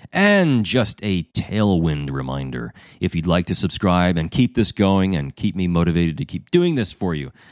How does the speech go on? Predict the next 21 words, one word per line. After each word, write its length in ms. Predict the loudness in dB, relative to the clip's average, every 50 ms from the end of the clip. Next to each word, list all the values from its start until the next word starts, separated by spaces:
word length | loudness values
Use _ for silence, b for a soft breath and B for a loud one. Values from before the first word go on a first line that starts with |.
| B B
go 120 | -4 0 0
to 80 | 2
real 220 | 4 4 4 4 2
clear 220 | 2 2 0 0
podcast 520 | 0 0 0 -2 0 0 -2 -2 -2 -2 -2
dot 200 | -4 -4 -2 -2
com, 420 | 0 2 2 2 2 0 -4 -8 -12 B B B B B B
four 240 | -4 0 2 2 4
dollars 260 | 4 4 2 0 -2
and 80 | -4 -4
ninety-nine 380 | -4 -4 -4 -4 -4 -6 -4
cents 260 | -4 -4 -4 -4 -4 -4
a 60 | -2
month, 340 | 0 0 0 -2 -4 -8 -14 -6 -2
or 300 | 0 0 2 2 0 -2
a 120 | -2 -4
seventeen 500 | -2 0 0 0 0 0 -2 0 0 0
percent 420 | 0 0 0 -2 -2 -4 -6 -4 -2
discount 540 | 0 0 0 0 0 0 -2 -2 -6 -10 -8
for 160 | -8 -8 -6
annual 720 | -4 -2 0 0 2 2 2 2 0 0 0 -2 -2 -4